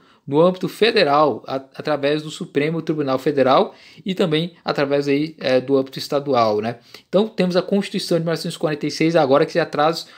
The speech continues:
o sistema, é, dúplice, né? Tanto o sistema norte-americano controle difuso quanto o controle concentrado propriamente, né? Ainda temos ainda a Constituição de mil novecentos e sessenta e sete e a Emenda Constitucional número um de sessenta e nove, né?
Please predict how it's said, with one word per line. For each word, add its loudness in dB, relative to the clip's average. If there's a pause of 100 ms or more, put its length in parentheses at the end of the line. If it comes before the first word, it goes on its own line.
(180)
o -10
sistema, -2 (240)
é, 4
dúplice, -4
né? 2
Tanto -2
o -10
sistema -8
norte-americano -2
controle -4
difuso -6
quanto 0 (240)
o -2
controle 0
concentrado 0 (360)
propriamente, -6
né? -6 (1500)
Ainda 4
temos -2
ainda 0
a -2
Constituição -4 (320)
de -12
mil -2
novecentos 0
e -6
sessenta -2
e -2
sete 0
e 2
a 6
Emenda 0
Constitucional -2
número -2
um -4
de -12
sessenta -8
e -4
nove, 2
né? -4